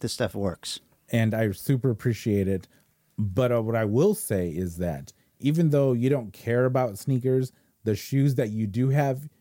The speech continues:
Speaker 2: you want 'em to last.
Speaker 1: This is true.
Speaker 2: So I'm pitching this as a,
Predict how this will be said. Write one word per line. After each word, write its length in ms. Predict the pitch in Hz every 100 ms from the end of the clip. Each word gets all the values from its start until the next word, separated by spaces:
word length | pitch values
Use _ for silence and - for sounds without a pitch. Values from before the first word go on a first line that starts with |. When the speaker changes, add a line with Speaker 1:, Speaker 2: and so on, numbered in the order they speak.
| _
Speaker 2:
you 120 | 170 180
want 160 | 202
'em 100 | 196
to 100 | 175
last. 600 | 156 185 165 - - - _ _ _ _
Speaker 1:
This 180 | - 95
is 80 | 101
true. 220 | - 95 - _ _ _
Speaker 2:
So 480 | - - 117 113 98 _ _ _ _ _ _ _ -
I'm 160 | 123 113
pitching 420 | 175 165 170 139
this 300 | 120 110 - -
as 360 | 107 101 98 -
a, 440 | 107 101 92 87